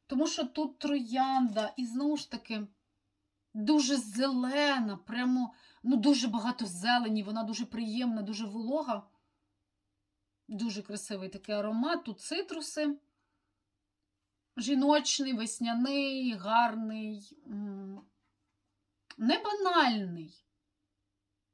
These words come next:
Хоча ніби і простий, але от, ну, приємний. Знаєте, якби тут були просто, напевно, зелені ноти і цитруси, то це було б банально. Так як сюди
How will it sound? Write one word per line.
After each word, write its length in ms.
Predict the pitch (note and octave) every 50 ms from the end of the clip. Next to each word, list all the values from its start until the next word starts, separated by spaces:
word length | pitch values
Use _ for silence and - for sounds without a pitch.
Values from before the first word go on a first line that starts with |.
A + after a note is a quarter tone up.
| _ _ _ _ - - - -
Хоча 300 | - - A#3+ - - - B4 A#4 D4+
ніби 300 | A#3+ B3+ D4 - E4+ C#4+
і 140 | B3+ B3+ -
простий, 500 | - B3+ C#4+ C#4+ - - - A#4 A4+ F#4+
але 160 | C4+ C4+ D4
от, 420 | C#4+ D#4 D4 - - - - - _ _ _ _ _ _ _ _ _ _ _ _ _ _ _ _ _ _ -
ну, 220 | A3 A3+ C4+ E4+ F4
приємний. 640 | - E4+ F#4+ F4+ - E4+ F4+ F4+ D4+ C4 A#3+ A#3 A3
Знаєте, 240 | A3 E4+ G4+ - D4+
якби 160 | B3 B3+ E4+
тут 140 | E4+ D#4 C4+
були 200 | C#4 D#4+ E4 B3+
просто, 500 | C4 - G#4 B4+ B4+ - - - D#4+ C#4
напевно, 460 | B3+ A#3+ A#3 A#3 A#3+ A3+ A3+ A#3 A3+
зелені 400 | G3+ G#3 G#3+ G#3+ G#3+ G#3+ G#3+ G#3+
ноти 260 | G#3+ G#3+ G3+ - A3
і 60 | G#3
цитруси, 500 | F#3+ - A3 G3 - F#3+ F#3 F3 - G3
то 140 | F#3 - C4
це 160 | B3 - F4
було 260 | E4+ C#4+ C#4 C4+ C#4 B3+
б 100 | B3+ B3+
банально. 480 | A3+ B3 A#3+ A3+ G3+ F3 E3 E3 F3
Так 180 | E3+ C4+ C#4+ D4
як 100 | D4 -
сюди 280 | - - B3+ C4+ C#4+